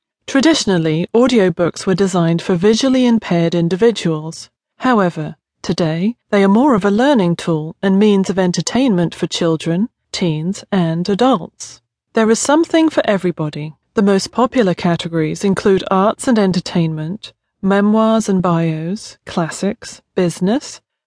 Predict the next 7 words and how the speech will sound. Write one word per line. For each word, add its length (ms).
thrillers 600
and 120
mysteries, 800
comedy, 640
fiction, 720
drama, 600
poetry, 760